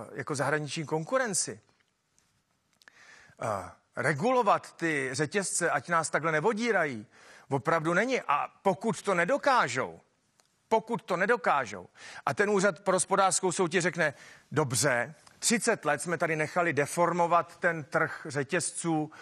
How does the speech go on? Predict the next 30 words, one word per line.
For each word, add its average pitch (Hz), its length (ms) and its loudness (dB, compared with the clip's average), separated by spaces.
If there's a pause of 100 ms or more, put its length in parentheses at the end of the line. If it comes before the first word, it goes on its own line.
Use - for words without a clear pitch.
(260)
nechali 170 320 0
jsme 165 140 -4
tady 170 180 0
vyrůst 165 340 0
tyhle 170 180 0
obří 151 360 -2
skupiny, 170 560 -4
tyhle 147 260 -4
ty 151 280 -4 (260)
Kauflandy 156 800 0
a 120 120 0
Teska 151 600 2
a, 117 240 2
a 127 180 -4
Billy 156 440 2
a, 131 160 2 (280)
a 143 100 -2
tak 165 180 0
dále, 143 260 2
který 170 240 -2
ovládli 165 480 2
ten 170 220 -4
trh. 113 340 -8 (540)
Nechali 170 300 0
jsme 180 140 -4
tady 175 180 2
vyrůst 175 380 0
ty 185 120 0
obrovský, 175 640 -2
eh, - 580 -18